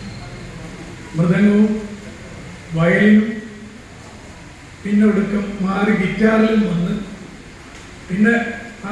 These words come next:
സമയത്താണ് നിർത്തിയതാണ്. പിന്നീട് ബാസി സാറിനെ കുറിച്ച് സ്മരിക്കുമ്പോൾ ഒരു പ്രധാനപ്പെട്ട വിഷമം എനിക്കിപ്പോഴും ഉണ്ട്. കാരണം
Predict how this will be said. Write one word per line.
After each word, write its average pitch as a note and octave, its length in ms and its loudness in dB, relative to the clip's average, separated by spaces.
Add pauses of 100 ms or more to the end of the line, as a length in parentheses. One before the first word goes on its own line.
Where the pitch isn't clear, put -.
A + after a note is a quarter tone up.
(140)
സമയത്താണ് G#3 480 2
നിർത്തിയതാണ്. F#3 600 2 (3500)
പിന്നീട് G#3 400 6 (1500)
ബാസി E3 360 -2
സാറിനെ G#3 380 2
കുറിച്ച് F#3+ 280 -2 (100)
സ്മരിക്കുമ്പോൾ F3 680 2 (1080)
ഒരു E3+ 200 0
പ്രധാനപ്പെട്ട G3+ 600 4 (100)
വിഷമം F#3 420 0 (260)
എനിക്കിപ്പോഴും F3 600 2
ഉണ്ട്. - 160 -4 (1080)
കാരണം F#3 360 2